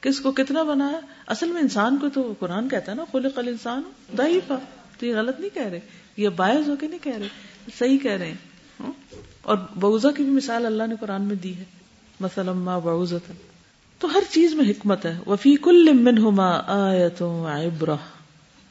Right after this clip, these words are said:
اور ہر چیز کے اندر نشانی ہے اور عبرت۔ وَهُوَ سُبْحَانَهُ الْقَادِرُ الَّذِي رَفَعَ بَعْضَ الْمَخْلُوقَاتِ كَالْعَرْشِ وَالْكُرْسِيِّ وَالسَّمَاوَاتِ وَالْجِبَالِ وَالْأَشْجَارِ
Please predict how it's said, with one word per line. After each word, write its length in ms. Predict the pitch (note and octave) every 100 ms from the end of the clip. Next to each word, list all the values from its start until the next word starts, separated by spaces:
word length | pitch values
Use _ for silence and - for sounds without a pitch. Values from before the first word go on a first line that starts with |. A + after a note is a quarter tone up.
| _ -
اور 100 | F3
ہر 160 | G3+ G3 G3
چیز 260 | F3+ E3+ -
کے 200 | E3 D#3+ D#3+ - -
اندر 280 | E3 F3+ C4+ - - - -
نشانی 520 | F3 - F3+ F3+ F#3+
ہے 60 | F3
اور 140 | E3
عبرت۔ 360 | - E3+ D#3+ D#3 - - - _ - -
وَهُوَ 240 | A#3+ C#4
سُبْحَانَهُ 840 | D4 C4+ A3 C#4 D#4+ E4 C#4+ A3 G3+ -
الْقَادِرُ 760 | G#3 G#3 A3+ C4+ D4+ A#3+ A3
الَّذِي 580 | G#3 G3+ B3+ B3+ A#3+ A3
رَفَعَ 400 | A#3 C4+ G#3+ G3
بَعْضَ 300 | F#3 A#3+ A3+
الْمَخْلُوقَاتِ 1000 | G#3 G3 F#3 F#3 F#3 F#3 F#3+ G#3 G#3 G#3 E3+
كَالْعَرْشِ 840 | F3 E3 - - F3 F#3 - -
وَالْكُرْسِيِّ 920 | F3 E3+ D#3+ - F3 E3 - G3+ F3
وَالسَّمَاوَاتِ 880 | E3+ D#3+ E3 E3 D#3+ D#3+ E3+ G3 F#3+
وَالْجِبَالِ 600 | E3+ E3 D#3 D#3+ F3+ F3+
وَالْأَشْجَارِ 640 | E3 D#3+ D#3+ F3 E3 E3